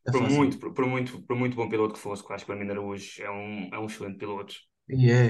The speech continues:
Speaker 1: e é,
Speaker 2: Acho
Speaker 1: sem
Speaker 2: que,
Speaker 1: dúvida.
Speaker 2: acho que estava no carro errado, não é, gente? Quer queira, quer não
Speaker 1: Claro.
Speaker 2: queira, a Mini não era, não, não era o
Speaker 1: Claro que
Speaker 2: carro.
Speaker 1: sim.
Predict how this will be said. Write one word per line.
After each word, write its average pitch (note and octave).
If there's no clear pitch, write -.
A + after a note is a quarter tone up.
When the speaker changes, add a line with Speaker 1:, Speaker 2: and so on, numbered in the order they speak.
Speaker 1:
e A2
é, G#2
Speaker 2:
Acho A2+
Speaker 1:
sem -
Speaker 2:
que, B2
Speaker 1:
dúvida. A#2+
Speaker 2:
acho A#2+
que B2+
estava A2+
no A2
carro G#2+
errado, G#2
não G2
é, G2
gente? G2
Quer -
queira, G#2
quer B2
não B2+
Speaker 1:
Claro. -
Speaker 2:
queira, A2
a A#2
Mini A#2
não A2
era, G#2+
não, A2+
não B2
era A#2
o G#2+
Speaker 1:
Claro D3
que -
Speaker 2:
carro. A2
Speaker 1:
sim. -